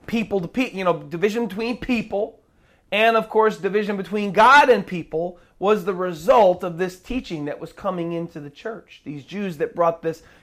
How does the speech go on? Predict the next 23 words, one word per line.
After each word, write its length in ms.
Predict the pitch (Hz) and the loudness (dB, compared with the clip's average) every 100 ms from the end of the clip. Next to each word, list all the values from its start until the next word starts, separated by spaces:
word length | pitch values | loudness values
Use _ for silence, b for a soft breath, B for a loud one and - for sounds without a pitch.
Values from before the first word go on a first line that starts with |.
| b | b
teaching 500 | - 226 - 180 156 | -6 -6 -4 -4 -2
in 120 | 143 | -4
that 140 | 139 139 | -6 -6
we 100 | 160 | -4
needed 220 | 170 170 | -4 -4
to 100 | 160 | -4
have, 260 | 165 156 | -2 -4
be 120 | 147 151 | -6 -10
circumcised 800 | - 240 240 185 175 135 131 151 | 0 2 2 0 0 -2 -6 -6
in 100 | 151 | -6
order 160 | 160 | -4
to 80 | 151 | -6
be 140 | 147 | -10
saved. 520 | 147 190 202 185 - _ b b b - | -10 -10 -12 -14 -20 _ b b b -4
And 160 | 180 | -4
Christian, 680 | - 220 254 - 147 143 202 - _ _ _ _ _ _ _ _ _ | 2 2 2 -2 -12 -12 -14 -16 _ _ _ _ _ _ _ _ _
God's 540 | 208 - 226 226 170 | -8 -4 -2 -4 -6
desire 720 | 143 196 165 208 247 269 190 180 | -6 -6 0 2 4 2 0 -6
is 320 | 185 190 170 | -8 -10 -10
not 520 | 196 220 220 - 175 | -12 -8 -8 -8 -12
division. 800 | 202 175 190 262 302 190 139 107 _ _ _ _ _ _ | -12 -8 -6 -4 -4 -10 -14 -20 _ _ _ _ _ _
It's 260 | - 214 - | -14 -14 -14
unity. 840 | 180 185 254 269 233 - - - | -14 -12 -10 -10 -10 -14 -20 -20